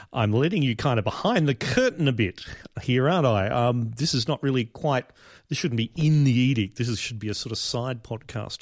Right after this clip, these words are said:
or something. But the, oh, a few months ago now, I was watching some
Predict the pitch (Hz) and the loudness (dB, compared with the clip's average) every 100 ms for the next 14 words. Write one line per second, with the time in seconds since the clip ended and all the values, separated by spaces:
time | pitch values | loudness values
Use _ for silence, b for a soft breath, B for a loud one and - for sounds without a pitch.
0 | - - 127 110 - _ B B B B | -14 -12 -10 -10 -12 _ B B B B
1 | - 113 226 98 - _ _ - B B | -4 0 0 0 -6 _ _ -20 B B
2 | B _ _ _ _ _ - 170 151 170 | B _ _ _ _ _ -10 -4 0 0
3 | 170 170 156 131 113 - 254 170 208 - | -2 0 2 4 2 2 4 6 4 4
4 | 147 113 101 95 - B B B B 147 | 4 4 4 0 -4 B B B B 4
5 | 147 131 143 170 - 185 143 113 123 117 | 4 4 0 -4 -2 0 0 2 2 2
6 | 113 107 | 2 0